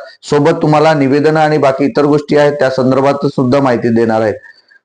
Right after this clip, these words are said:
परंतु आपण जर गाफील रा-, राहिला तर आपला कधीच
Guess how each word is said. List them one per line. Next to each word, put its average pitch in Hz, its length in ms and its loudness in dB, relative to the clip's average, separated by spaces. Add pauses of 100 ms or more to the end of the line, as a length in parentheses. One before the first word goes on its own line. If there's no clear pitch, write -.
परंतु 151 260 0
आपण 156 360 2
जर 170 120 4
गाफील 151 380 0
रा-, 143 240 4
राहिला 143 300 2
तर 147 240 -2
आपला 135 300 0
कधीच 151 460 -2